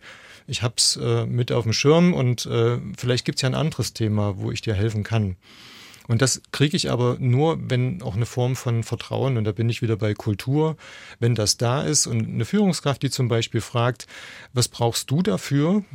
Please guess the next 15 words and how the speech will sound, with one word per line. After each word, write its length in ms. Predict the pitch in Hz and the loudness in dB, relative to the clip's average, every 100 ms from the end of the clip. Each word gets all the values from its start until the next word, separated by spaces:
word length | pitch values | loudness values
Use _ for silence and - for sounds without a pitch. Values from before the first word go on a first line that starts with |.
| - | -6
äh, 260 | 123 123 123 - _ _ | 0 0 -2 -8 _ _
um 240 | - 120 117 | 0 0 2
deine 300 | 117 117 120 | 0 2 2
Aufgaben 500 | 139 - 123 117 117 | 0 0 -4 -2 -4
gut 160 | 151 | -4
erfüllen 380 | 135 - 143 123 | -6 -2 0 0
zu 160 | - 98 | -2 -6
können?“ 320 | 104 98 95 | -6 -4 -6
Das 180 | 117 113 | -6 -2
heißt 220 | 113 - | -2 -2
also, 120 | 113 | -4
ich 140 | 135 | -6
bin 220 | - 139 139 | 0 2 2
nicht 240 | 127 - | 0 -2
bei 200 | 113 | -4